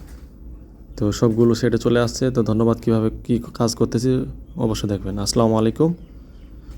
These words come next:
সবাই কেমন আছেন? আশা করতেছি আল্লাহর রহমতে ভালো আছেন এবং আমাদের এই ভিডিওগুলো দেখবেন।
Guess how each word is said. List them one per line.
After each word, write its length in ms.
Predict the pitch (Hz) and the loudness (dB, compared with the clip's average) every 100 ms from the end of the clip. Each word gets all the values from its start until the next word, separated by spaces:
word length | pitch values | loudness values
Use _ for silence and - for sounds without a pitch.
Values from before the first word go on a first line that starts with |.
| - | -8
সবাই 280 | - 110 110 | 0 2 4
কেমন 260 | 113 110 110 | 4 2 2
আছেন? 200 | 110 117 | 0 -2
আশা 200 | 104 110 | -2 -4
করতেছি 500 | 107 101 - 101 113 117 117 | -4 -2 -2 -2 -2 -4 -2
আল্লাহর 280 | 113 104 101 | 0 2 0
রহমতে 420 | 104 101 101 - 107 107 - - - - - - | 0 0 -2 -2 -4 -4 -12 -20 -20 -20 -20 -8
ভালো 220 | 104 104 107 | 0 2 2
আছেন 240 | 101 117 127 127 - - - - - - - - - - 110 | 2 0 -2 -4 -10 -20 -20 -20 -20 -18 -16 -16 -10 -2 0
এবং 260 | 104 101 98 95 90 - - - - - | 2 2 0 -2 -8 -16 -20 -20 -20 -8
আমাদের 340 | 110 110 110 104 | 0 2 4 4
এই 80 | 107 95 | 2 0
ভিডিওগুলো 380 | 98 107 107 104 | 0 2 2 2
দেখবেন। 320 | 107 - | 0 -2